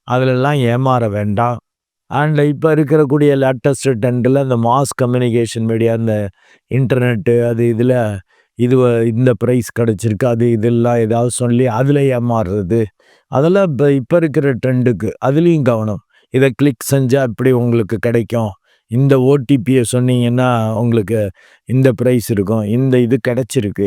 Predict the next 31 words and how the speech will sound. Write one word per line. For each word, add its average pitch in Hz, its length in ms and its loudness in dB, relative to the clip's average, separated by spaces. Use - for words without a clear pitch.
இதுக்கு 123 280 -2
இவ்வளவு 120 300 0
ப-, 113 240 -6
என்னென்னமோலாம் 170 720 0
இப்பதான் 160 420 0
டி 165 140 2
வியில 160 340 2
தான் 139 200 0
போட்டுருக்காங்களே, 117 840 0
சைபர் 135 440 0
கிரைம். 113 380 0
ஆ, 104 120 -4
அந்த 104 180 0
போலீஸார் 120 540 2
வந்து 123 300 2
அவங்க 123 300 0
அறிவுறுத்தல் 123 640 2
கொடுத்துட்ருக்காங்க 104 680 -2
பாருங்க, 104 400 -2
"இது 113 120 0
இப்படி 110 200 -2
செய்யாதீங்க, 110 640 0
இதை 104 220 -2
செய்யுங்க." 110 320 0
அதெல்லாம் 147 400 0
நீங்க 147 240 -2
கடைபிடிக்கணும். 127 720 -2
கிட்டத்தட்ட 156 400 0
ஒரு 151 280 0
ஒன் 151 280 2
இயர், 175 320 2